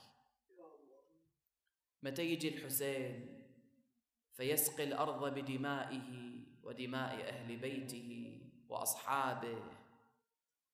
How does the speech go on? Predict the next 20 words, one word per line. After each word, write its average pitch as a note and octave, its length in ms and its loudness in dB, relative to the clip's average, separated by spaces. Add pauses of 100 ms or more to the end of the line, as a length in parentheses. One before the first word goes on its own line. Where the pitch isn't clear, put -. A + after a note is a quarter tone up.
(440)
متى D#3+ 260 4
يجي E3 280 8
الحسين D3+ 880 6 (100)
حتى D#3+ 320 0
أنال D3+ 680 6
ذلك D3 580 6
الشرف D#3 680 4
فوق F#3 300 6
الشرف D3+ 520 4
الذي C#3+ 460 4
جعله C3+ 500 4
الله C3+ 520 4
لي، C3+ 280 2 (1400)
فأضم D#3 680 4
جسد D#3 420 4
المولى D#3 520 8
أبي C#3+ 460 6
عبد - 320 4
الله C3 440 2
الحسين؟ G2+ 600 -4